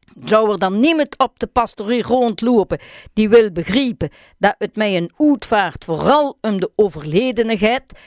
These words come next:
en niet om de heilige Eucharistieviering?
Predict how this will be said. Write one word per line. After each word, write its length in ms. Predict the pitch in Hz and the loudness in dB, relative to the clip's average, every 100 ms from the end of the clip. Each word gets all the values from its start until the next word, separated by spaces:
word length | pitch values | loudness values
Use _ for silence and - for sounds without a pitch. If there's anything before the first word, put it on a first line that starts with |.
| _ | _
en 160 | 165 160 | -6 0
niet 320 | 247 233 - | 2 0 -2
om 120 | 190 | -2
de 100 | 165 | 0
heilige 460 | 156 240 202 165 - | 2 2 0 -6 0
Eucharistieviering? 1300 | 247 202 165 151 160 - 269 208 254 269 254 320 | 0 0 -4 -6 -8 -4 -2 0 2 2 0 -4